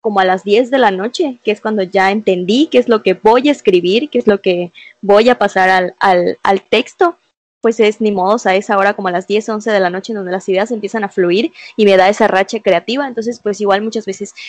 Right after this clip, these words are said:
no dormía y llegaba al día siguiente como con mi café y con un ojo así, pero creo que pues es, es,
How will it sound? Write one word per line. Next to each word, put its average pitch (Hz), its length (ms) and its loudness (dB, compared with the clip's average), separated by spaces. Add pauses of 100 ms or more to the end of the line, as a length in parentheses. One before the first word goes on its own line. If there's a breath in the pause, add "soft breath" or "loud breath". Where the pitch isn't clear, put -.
(160 loud breath)
no 226 140 4
dormía 254 480 4
y 262 60 -2
llegaba 196 340 4
al 190 80 2
día 196 160 2
siguiente 190 400 -6
como 180 180 -12
con 175 180 -6
mi 170 80 -12
café 185 280 -6
y 180 80 -6
con 185 180 -6
un 180 140 -6
ojo 180 220 -4
así, 226 420 -4 (360 loud breath)
pero 233 260 4
creo 277 180 2
que 330 140 -2
pues 254 160 2
es, 247 180 6
es, 240 200 2